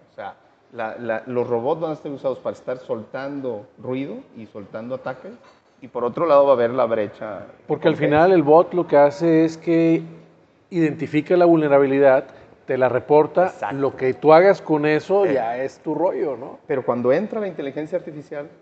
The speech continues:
Speaker 2: Ok.
Speaker 1: ese reporte lo lee, eh, eh, el, el, el robot, bue-, ya tuyo, y dice, "No, pues hay que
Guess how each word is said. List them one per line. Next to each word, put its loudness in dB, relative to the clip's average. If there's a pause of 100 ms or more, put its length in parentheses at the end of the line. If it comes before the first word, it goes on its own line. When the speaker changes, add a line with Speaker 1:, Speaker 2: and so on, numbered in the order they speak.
(200)
Speaker 2:
Ok. -20
Speaker 1:
ese -6
reporte -6
lo -4
lee, -2
eh, -6 (160)
eh, -8 (140)
el, -12 (100)
el, -12 (260)
el -12
robot, -4 (480)
bue-, -4
ya -4
tuyo, -6
y -10
dice, -10 (240)
"No, -6
pues -12
hay -12
que -12